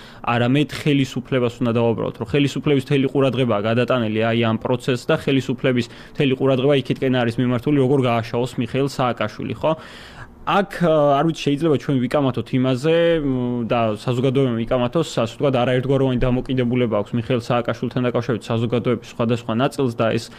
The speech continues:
ასე ვთქვათ, გასაგები არის. თუმცა აქ მნიშვნელოვანი არის ის, რომ, ა, უნდა ვისაუბროთ ჩვენ ა,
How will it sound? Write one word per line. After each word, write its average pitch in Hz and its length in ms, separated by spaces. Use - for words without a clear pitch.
ასე 123 240
ვთქვათ, 131 260
გასაგები 120 580
არის. 98 260
თუმცა 175 380
აქ 156 180
მნიშვნელოვანი 156 720
არის 123 240
ის, 123 180
რომ, 160 280
ა, - 280
უნდა 147 260
ვისაუბროთ 131 600
ჩვენ 147 240
ა, 123 280